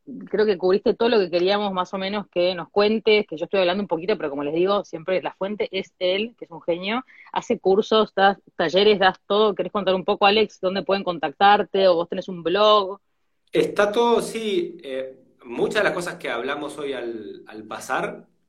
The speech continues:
Speaker 2: eh, la pueden ver en, en varios artículos que, que están escritos desde hace años para acá, en la página mía, que es Alimento y Conciencia, ¿sí? Ahí hay un blog que está lleno de información, se pueden pasar días y días leyendo. Hay artículos, recetas, videos y demás.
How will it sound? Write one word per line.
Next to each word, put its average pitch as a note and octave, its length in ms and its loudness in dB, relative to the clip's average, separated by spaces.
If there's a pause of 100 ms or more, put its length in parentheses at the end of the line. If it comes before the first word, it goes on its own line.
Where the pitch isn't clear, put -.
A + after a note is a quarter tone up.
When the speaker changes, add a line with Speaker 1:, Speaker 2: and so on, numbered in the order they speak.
(160)
Speaker 2:
eh, A2 340 -6
la G#2+ 140 -8
pueden C3+ 340 -4
ver C#3 180 -2
en, B2 220 -6
en G#2+ 140 -18
varios C#3+ 280 -6
artículos C3+ 420 -10
que, G#2 240 -14
que G#2+ 80 -18
están B2 220 -10
escritos A#2+ 360 -14
desde A2+ 200 -8
hace A#2+ 160 -6
años B2+ 200 -4
para G#2+ 180 -6
acá, C#3 340 -2 (460)
en A2+ 120 -8
la G#2 100 -4
página B2+ 340 -2
mía, E3 200 -2
que C#3+ 60 -4
es - 140 -12
Alimento C3+ 440 -10
y - 20 -8
Conciencia, A#2 680 -12 (240)
¿sí? - 300 -12 (340)
Ahí B2 220 2
hay C3 140 6
un C3 80 4
blog E3+ 240 4
que B2+ 80 -6
está C3 160 -10
lleno F3+ 500 -4
de D3 60 -6
información, C3+ 640 -10
se E3+ 80 -16
pueden B2 160 -14
pasar A#2+ 280 -12
días D3 300 -10
y B2 60 -16
días B2 180 -10
leyendo. C#3+ 560 -16 (340)
Hay A#2 120 -8
artículos, C3+ 520 -10
recetas, B2 600 -8
videos A#2 400 -6
y A2+ 60 -14
demás. D3 280 -12